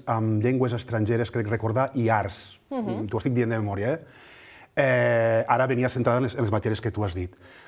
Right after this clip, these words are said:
Speaker 1: Aleshores, es tracta de fer això. I, i aleshores es fa una, una tria, doncs, de, de,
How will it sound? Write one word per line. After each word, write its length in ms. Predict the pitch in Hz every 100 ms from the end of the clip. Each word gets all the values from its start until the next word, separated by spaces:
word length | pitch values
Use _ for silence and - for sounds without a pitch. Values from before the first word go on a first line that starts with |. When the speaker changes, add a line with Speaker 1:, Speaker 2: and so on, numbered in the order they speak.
| -
Speaker 1:
Aleshores, 600 | - 127 120 131 151 151 -
es 120 | 127
tracta 200 | 143 139
de 80 | 139
fer 200 | - 139
això. 380 | 123 117 92 87 - -
I, 380 | 131 120 117 139
i 80 |
aleshores 420 | 131 127 131 151 -
es 80 | 147
fa 140 | - 139
una, 260 | 139 131 127 -
una 220 | 123 117
tria, 400 | 117 117 120 147 - - - -
doncs, 340 | 139 120 120
de, 140 | 107 117
de, 220 | 120 107